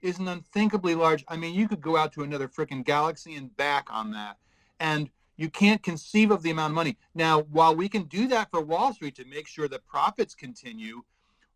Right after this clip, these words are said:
if you took a fraction of that right now and gave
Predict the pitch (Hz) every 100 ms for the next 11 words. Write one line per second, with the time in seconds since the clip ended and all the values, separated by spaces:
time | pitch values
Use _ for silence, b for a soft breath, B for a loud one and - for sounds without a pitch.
0 | _ - 180 220 233 233 165 - - 190
1 | 240 - - 151 120 113 113 117 123 117
2 | 143 147 110 - b b 156 147 143